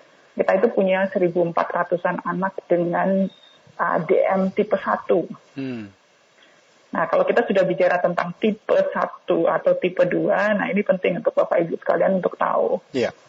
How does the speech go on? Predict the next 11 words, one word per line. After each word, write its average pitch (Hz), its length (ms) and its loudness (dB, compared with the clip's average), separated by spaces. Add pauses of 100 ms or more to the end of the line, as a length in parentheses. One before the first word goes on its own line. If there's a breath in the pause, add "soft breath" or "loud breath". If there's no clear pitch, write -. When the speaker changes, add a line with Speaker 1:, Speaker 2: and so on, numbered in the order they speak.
(100)
Speaker 1:
Jadi, 247 480 2 (160)
D - 160 2
M 208 240 2
pada 190 240 2
orang 185 320 0
dewasa 175 480 0
itu 220 480 0 (160)
sebagian 175 320 2
besar 185 320 0
adalah 175 320 0
D - 80 -4